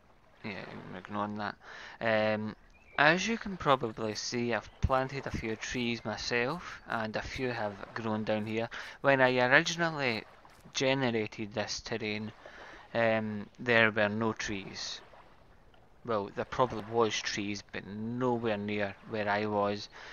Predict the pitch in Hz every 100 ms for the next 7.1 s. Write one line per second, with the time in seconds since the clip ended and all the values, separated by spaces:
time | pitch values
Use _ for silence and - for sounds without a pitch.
0 | - - 104 101 123 131 - 113 104 104
1 | - 113 107 - - 113 - - - 104
2 | 104 104 - - - 117 107 104 - -
3 | - - 120 107 104 107 - - - -
4 | - - 113 - - 117 107 104 - -
5 | - - - - 131 120 - 113 113 110
6 | - 107 - - - - 120 120 110 104
7 | 101